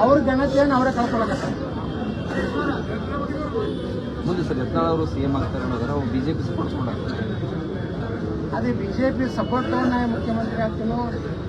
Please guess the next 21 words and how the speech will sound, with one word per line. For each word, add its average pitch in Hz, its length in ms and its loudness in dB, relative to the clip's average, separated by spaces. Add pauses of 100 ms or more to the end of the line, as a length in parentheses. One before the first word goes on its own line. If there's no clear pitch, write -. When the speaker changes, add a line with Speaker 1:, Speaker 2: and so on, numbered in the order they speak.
(220)
Speaker 1:
ಬಿ 208 140 -2
ಜೆ 254 160 2
ಪಿ 240 240 0
ಬಂದೇ 226 280 4
ಮುಖ್ಯಮಂತ್ರಿ 226 580 0
ಆಗ್ತೀನಿ 220 300 -2
ಯಾರಿಗೆ? 190 340 -2 (960)
Speaker 2:
ಅದು 127 200 0
ಬೆಳವಣಿಗೆ. 127 460 2
Speaker 1:
ಇಪ್ಪತ್ತೆಂಟಕ್ಕೆ 285 640 2
ನಾ 262 100 2 (160)
ಆಗ್ತೀನಿ, 254 340 2
ಇಷ್ಟು 214 240 0
ಮಾತ್ರ 233 200 0
ಗ್ಯಾರಂಟಿ. 170 400 -2 (880)
ನೀವು 220 120 4
ಮೀಡಿಯಾದವ್ರು 240 500 4
ಅಷ್ಟೇ - 400 4
ವಿರೋಧ 277 360 6
ಬ-, 226 300 0
ಬರೀ - 140 0